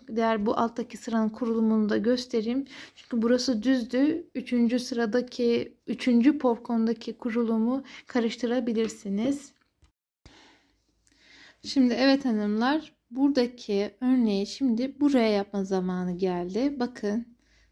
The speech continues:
zaten fark ettiyseniz eşit bir şekilde düşüyor.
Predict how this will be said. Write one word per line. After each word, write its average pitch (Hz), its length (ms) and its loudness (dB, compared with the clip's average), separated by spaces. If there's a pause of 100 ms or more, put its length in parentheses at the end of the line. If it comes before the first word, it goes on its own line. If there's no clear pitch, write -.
zaten 240 500 -2
fark 226 360 -6
ettiyseniz 208 840 -6 (180)
eşit - 500 -8 (1800)
bir 214 100 0
şekilde 208 680 -4
düşüyor. 196 460 -6